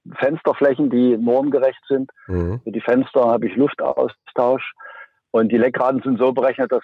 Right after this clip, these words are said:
Speaker 1: da, ähm, wenn ich unter einem Liter liege pro Stunde, dann ist die Leckrate so gering, dass es dort nicht zu, äh, gefährlichen Gaskonzentrationen kommen kann. Ab ein Liter bis kleiner fünf Liter ist die Anlage bedingt gebrauchsfähig.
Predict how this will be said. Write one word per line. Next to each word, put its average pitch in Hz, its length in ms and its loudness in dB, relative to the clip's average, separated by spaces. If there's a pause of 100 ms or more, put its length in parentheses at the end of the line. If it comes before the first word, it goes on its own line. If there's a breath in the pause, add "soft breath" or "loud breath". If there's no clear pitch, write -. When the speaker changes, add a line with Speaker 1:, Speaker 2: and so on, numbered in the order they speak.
(140)
Speaker 1:
da, 117 520 2
ähm, 113 340 -4
wenn 113 120 -2
ich 120 200 -8
unter 156 340 0
einem 135 300 2
Liter 156 500 0
liege 165 560 -2 (800 soft breath)
pro 143 140 -4
Stunde, 151 460 -4
dann 123 300 -2
ist 98 160 -16
die 127 80 -2
Leckrate 123 440 0
so 127 160 2
gering, 131 240 0
dass 120 120 -2
es - 200 -20
dort 120 200 -2
nicht 127 220 -2
zu, 120 420 0
äh, 113 200 2
gefährlichen 120 480 0
Gaskonzentrationen 135 1080 0
kommen 135 300 0
kann. 143 280 -2 (420 loud breath)
Ab 135 220 -2
ein 135 260 4
Liter 143 260 2
bis 131 160 -8
kleiner 127 360 0
fünf 160 320 -8
Liter 156 460 -4 (640 soft breath)
ist 120 220 -8
die 127 260 2
Anlage 123 460 2
bedingt 147 460 0 (120)
gebrauchsfähig. 160 920 -4